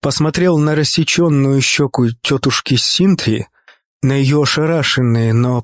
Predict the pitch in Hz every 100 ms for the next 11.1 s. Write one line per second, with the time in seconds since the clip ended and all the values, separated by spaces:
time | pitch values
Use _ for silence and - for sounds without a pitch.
0 | - 135 143 147 131 120 - 131 139 135
1 | 135 135 196 127 _ _ _ _ _ _
2 | _ - 165 165 - 151 143 135 123 151
3 | 151 139 131 123 - 139 131 120 113 98
4 | 123 _ _ _ _ _ _ _ _ _
5 | _ - 143 - 175 147 - - 143 127
6 | - 147 160 127 113 - - - _ _
7 | _ _ _ _ - 175 156 190 180 -
8 | 233 151 127 135 131 156 131 120 120 147
9 | 143 143 - 170 190 - 139 - 143 135
10 | 131 139 139 - - 135 143 131 113 -
11 | -